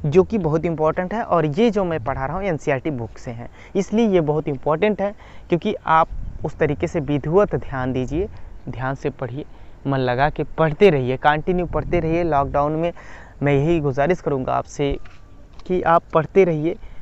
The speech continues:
अपने माइंड को सेटअप बनाए रखिए पढ़ने के लिए और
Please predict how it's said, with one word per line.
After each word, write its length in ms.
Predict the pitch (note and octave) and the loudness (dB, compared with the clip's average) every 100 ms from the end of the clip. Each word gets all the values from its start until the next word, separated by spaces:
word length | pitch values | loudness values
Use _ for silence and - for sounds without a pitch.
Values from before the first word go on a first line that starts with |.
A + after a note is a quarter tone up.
| - - - - - - - - - - | -12 -16 -20 -20 -20 -20 -20 -20 -14 -8
अपने 260 | C3+ E3 | -2 0
माइंड 340 | D#3+ C#3 D3+ D#3 | 2 2 2 0
को 300 | E3 D#3 - | 0 0 -2
सेटअप 380 | - D3+ D#3 C#3 - | -6 -2 0 -2 -4
बनाए 340 | C3 C#3 C#3+ E3 | -4 2 4 4
रखिए 320 | D#3 - D3 | 2 -2 -4
पढ़ने 340 | - C3+ C#3 | -2 -2 -2
के 180 | C#3+ C#3 | -2 -2
लिए 260 | C3+ D#3+ - - | 0 0 -2 -4
और 360 | C3 B2+ B2 | -6 -4 -6